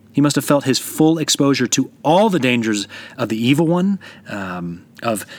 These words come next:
the world around him, even the wrath of the Roman Empire. But when your highest belief is that you share the inner life of a man whose life was inextinguishable,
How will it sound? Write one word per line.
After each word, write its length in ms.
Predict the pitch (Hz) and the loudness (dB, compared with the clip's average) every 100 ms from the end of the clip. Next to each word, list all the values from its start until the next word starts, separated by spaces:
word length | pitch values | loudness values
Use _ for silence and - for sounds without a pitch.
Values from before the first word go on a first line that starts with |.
| - | -16
the 280 | - 98 113 | -14 -6 -4
world 300 | 101 131 135 | 2 2 4
around 360 | 127 143 160 | 4 4 2
him, 120 | 165 135 | 2 2
even 300 | 147 160 - - | 2 2 -2 -2
the 100 | 131 | 0
wrath 340 | 120 131 143 | 2 2 0
of 120 | 135 120 | -2 -2
the 80 | |
Roman 260 | 117 117 110 | 0 0 -2
Empire. 480 | 98 98 90 - - _ _ _ _ - - _ _ _ - _ - - - - - 151 | -4 -6 -12 -16 -20 _ _ _ _ -20 -20 _ _ _ -20 _ -20 -20 -20 -16 -4 0
But 100 | 139 | 2
when 200 | 151 143 | 4 2
your 220 | 139 - - - _ _ _ - | 0 -2 -10 -20 _ _ _ -12
highest 840 | - - - 175 196 196 - - - 117 | -6 -2 2 4 4 2 -2 -4 -12 -2
belief 600 | 117 147 143 107 - - - 143 | 4 6 4 0 -8 -14 -6 0
is 100 | 139 | 2
that 120 | 170 | 2
you 120 | 147 | 2
share 380 | - - 151 180 | 2 4 4 4
the 160 | 190 | 2
inner 180 | 170 160 | 2 2
life 300 | 139 139 143 | 4 2 0
of 80 | 127 | 0
a 60 | 123 | 2
man 280 | 127 127 | 2 2
whose 220 | 123 131 120 | 2 2 2
life 320 | 117 143 139 | 2 2 2
was 160 | 120 - | -2 0
inextinguishable, 1080 | 151 147 151 - 131 131 151 - 160 175 196 | 2 2 2 -2 0 0 0 0 0 0 -2